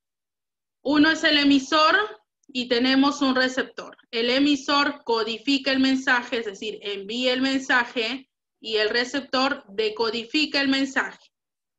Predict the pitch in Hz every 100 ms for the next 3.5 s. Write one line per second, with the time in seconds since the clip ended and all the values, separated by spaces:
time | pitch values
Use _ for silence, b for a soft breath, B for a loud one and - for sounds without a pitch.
0 | _ _ _ 208 269 311 220 208 220 214
1 | 220 277 254 - - _ _ - 240 247
2 | 320 - - _ _ _ 208 247 240 208
3 | - 294 254 269